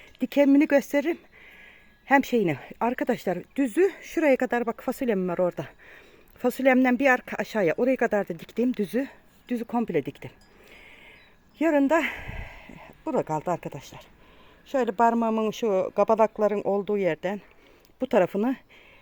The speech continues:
domatese, salataya, bibere, patlıcana bırakacağım. Bu tarafı yine fasulye arkadaşlar. Böyle. Hani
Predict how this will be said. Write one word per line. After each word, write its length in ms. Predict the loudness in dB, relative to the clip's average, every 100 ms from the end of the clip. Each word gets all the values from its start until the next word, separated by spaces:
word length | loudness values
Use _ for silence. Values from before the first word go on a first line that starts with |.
| _ _ -2
domatese, 420 | 2 2 -2 -4
salataya, 580 | -2 0 0 0 0 0 -2
bibere, 260 | -4 0 0
patlıcana 540 | 2 2 0 -4 -4
bırakacağım. 440 | -4 -8 -10 -20 -12
Bu 80 | -10
tarafı 340 | -2 -2 -2 -6 -4
yine 160 | -2 -2
fasulye 380 | -4 -6 -4
arkadaşlar. 500 | -4 -6 -16 -16 -18 -20 _ -20 -20 -20 -20 -20 -20 _ _ _ _ _ -2
Böyle. 340 | 2 4 2 0 -8 -12 -16 -20 -20 -20 _ _ _ _ _ _ _ -20 -20 -20 -20 -20 -20
Hani 220 | -8 -6